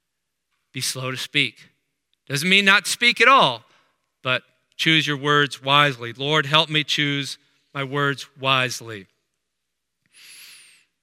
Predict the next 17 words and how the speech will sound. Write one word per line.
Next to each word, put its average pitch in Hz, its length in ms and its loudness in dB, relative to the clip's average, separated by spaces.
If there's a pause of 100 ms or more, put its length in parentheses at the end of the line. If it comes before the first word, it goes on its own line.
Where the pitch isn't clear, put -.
(680)
Proverbs 175 440 0
fifteen 165 420 0
one 165 220 2
says, 139 480 -2 (420)
"A - 60 -10
soft 175 500 2
answer 190 560 0 (540)
turns 160 440 2
away 147 580 4 (520)
wrath, 131 460 0 (560)
but 147 100 -2
a 139 60 0
harsh 175 560 2
word 170 460 2 (340)
stirs 156 580 -2
up 147 220 0 (640)
anger." 131 560 -2